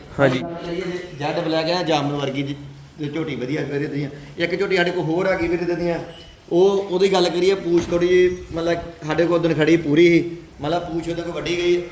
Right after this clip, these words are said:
Speaker 1: ਹਾਂਜੀ,
Speaker 2: ਤੇ ਮੈਂ
Speaker 1: ਹਾਂਜੀ।
Speaker 2: ਸਾਢੇ ਚਾਰ ਮਹੀਨੇ,
Speaker 1: ਭਾਈ
Speaker 2: ਸਾਢੇ ਚਾਰ,
Speaker 1: ਸਿੰਘ ਦੇਖ ਸਕਦੇ ਆ ਤੁਸੀਂ ਫੇਸ
Speaker 2: ਇਹ
Speaker 1: ਕੁਆਲਿਟੀ
Speaker 2: ਸਾਢੇ ਚਾਰ
Speaker 1: ਦੇ।
Speaker 2: ਮਹੀਨੇ ਦੀ ਗੱਭਣ। ਤੇ ਅੱਜ ਵੀ ਦੁੱਧ ਇਹਦੇ ਕੋਲ ਵੀਰੇ ਆ ਹੁਣੇ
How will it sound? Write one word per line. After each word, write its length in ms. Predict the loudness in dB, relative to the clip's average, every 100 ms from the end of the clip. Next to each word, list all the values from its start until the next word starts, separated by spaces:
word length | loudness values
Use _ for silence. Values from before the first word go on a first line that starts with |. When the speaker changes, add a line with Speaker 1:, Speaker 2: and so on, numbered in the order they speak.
| 0
Speaker 1:
ਹਾਂਜੀ, 240 | 2 4
Speaker 2:
ਤੇ 60 | 2
ਮੈਂ 140 | 2
Speaker 1:
ਹਾਂਜੀ। 180 | 0 -2
Speaker 2:
ਸਾਢੇ 280 | -4 -4 -4
ਚਾਰ 240 | -2 -2 -2
ਮਹੀਨੇ, 180 | -4 -8
Speaker 1:
ਭਾਈ 640 | -12 -16 -20 -18 -8 -2
Speaker 2:
ਸਾਢੇ 180 | 4 6
ਚਾਰ, 260 | 6 2 -4 -2
Speaker 1:
ਸਿੰਘ 240 | 0 2
ਦੇਖ 220 | 4 2 2
ਸਕਦੇ 320 | 0 4 4
ਆ 40 |
ਤੁਸੀਂ 240 | 4 0 0
ਫੇਸ 260 | 2 2
Speaker 2:
ਇਹ 40 | 4
Speaker 1:
ਕੁਆਲਿਟੀ 380 | 4 6 6
Speaker 2:
ਸਾਢੇ 120 | 4 4
ਚਾਰ 80 |
Speaker 1:
ਦੇ। 60 | 2
Speaker 2:
ਮਹੀਨੇ 160 | -2 -2
ਦੀ 180 | 0
ਗੱਭਣ। 360 | 0 0 0 0 -6 -14 -18 -4
ਤੇ 360 | 0 4 4 2 0 0
ਅੱਜ 120 | 0
ਵੀ 80 | -2
ਦੁੱਧ 220 | -4 -2
ਇਹਦੇ 140 | -2 -2
ਕੋਲ 140 | -2
ਵੀਰੇ 280 | -2 -4 -6 0
ਆ 120 | 0
ਹੁਣੇ 260 | 2 -2